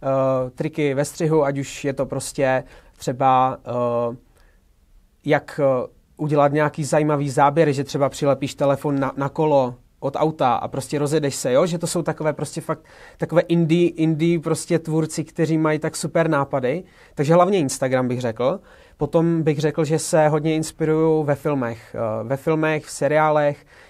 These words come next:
i když vlastně člověk si může říct, že tam opravdu jsou jenom ty hrubé střihy,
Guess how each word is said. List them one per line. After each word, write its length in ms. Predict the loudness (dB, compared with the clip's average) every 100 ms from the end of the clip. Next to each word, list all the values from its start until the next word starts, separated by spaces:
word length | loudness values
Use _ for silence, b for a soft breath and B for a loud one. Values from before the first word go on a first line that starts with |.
| B
i 60 | -6
když 260 | -4 -4
vlastně 640 | -2 -2 -2 -4 -2 -2 -4 b b b _ _ _ _
člověk 260 | 0 0 2
si 100 | 0
může 220 | 2 0
říct, 160 | -2
že 280 | 0 2 2 0
tam 300 | 0 0 -4
opravdu 360 | -6 -2 0 -2
jsou 120 | -4
jenom 180 | -2 -2
ty 100 | -2
hrubé 280 | -2 -2 -2
střihy, 540 | -4 -10 -6 -6 -6